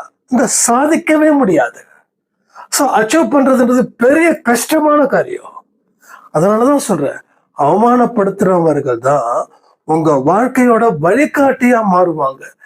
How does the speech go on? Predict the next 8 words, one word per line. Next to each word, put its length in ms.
அப்ப 240
ரெண்டாயிரத்தி 680
இருபத்தி 380
நாலுல 400
நீங்க 380
பெற்ற 320
அவமானம் 720
உங்களுக்கு 640